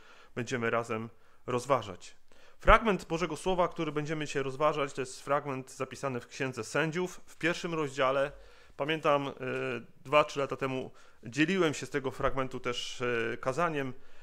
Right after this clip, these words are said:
i wtedy mówiłem o nieposłuszeństwie, które prowadzi do płaczu, a dzisiaj chciałbym, żebyśmy zobaczyli, że czasami to nieposłuszeństwo wynika z tego, że nam się po prostu nie chce, że nam się nic nie chce,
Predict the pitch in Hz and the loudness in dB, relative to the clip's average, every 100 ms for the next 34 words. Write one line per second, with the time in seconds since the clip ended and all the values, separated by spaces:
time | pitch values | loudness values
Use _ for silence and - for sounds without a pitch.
0 | - - - 170 165 151 160 151 - 139 | -10 -10 -2 0 0 0 0 -2 -4 -2
1 | 131 135 147 143 - 135 160 147 - 139 | -2 -4 -6 -6 -6 -2 -2 -2 -4 -4
2 | 139 135 - 127 131 120 131 - 131 - | -2 -2 0 0 0 -4 -6 0 0 0
3 | 139 240 - - - - 131 131 226 185 | -6 -6 -8 -12 -12 -6 -4 -2 -2 0
4 | 156 - 165 160 151 151 156 147 151 143 | 0 0 -4 -4 -8 -8 -8 -6 -2 -2
5 | - 175 170 151 160 151 - - - - | -2 -4 -4 0 2 2 -4 -14 -14 -16
6 | - - - - 139 175 175 165 156 143 | -16 -14 -14 -10 -4 -2 -2 -4 -6 -6
7 | 147 - 165 165 - 143 151 151 143 - | -6 -4 -4 -4 -6 -6 -4 -4 -6 -4
8 | 147 139 139 131 131 135 139 - 127 127 | -6 -6 -6 -6 -8 -8 -8 -8 -8 -6
9 | 113 - - - _ _ _ _ _ _ | -8 -10 -14 -14 _ _ _ _ _ _
10 | _ - - - - - - 123 127 123 | _ -20 -20 -20 -20 -20 -8 -4 -4 -6
11 | 117 131 185 - 147 139 - - 98 | -8 -4 -6 -6 -4 -4 -4 -8 -10